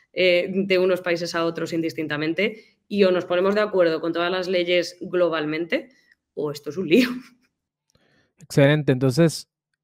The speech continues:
Speaker 2: esto es bien importante porque, por ejemplo, si usted está haciendo un contrato de work for hire,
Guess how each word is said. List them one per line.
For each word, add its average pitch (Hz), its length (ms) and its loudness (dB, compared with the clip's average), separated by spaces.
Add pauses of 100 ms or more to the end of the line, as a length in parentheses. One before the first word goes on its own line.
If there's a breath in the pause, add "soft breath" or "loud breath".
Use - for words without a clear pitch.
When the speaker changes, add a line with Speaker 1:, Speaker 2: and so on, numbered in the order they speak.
(520)
Speaker 2:
esto - 240 0
es 151 40 0
bien 180 160 4
importante 180 640 2
porque, 127 440 0
por 120 160 0
ejemplo, 131 640 -2
si - 180 -4
usted 135 180 -2
está - 120 -6
haciendo 160 240 -6
un 160 80 -6
contrato 156 680 0
de 127 80 -2
work 127 300 -4
for 147 180 -2
hire, 131 360 2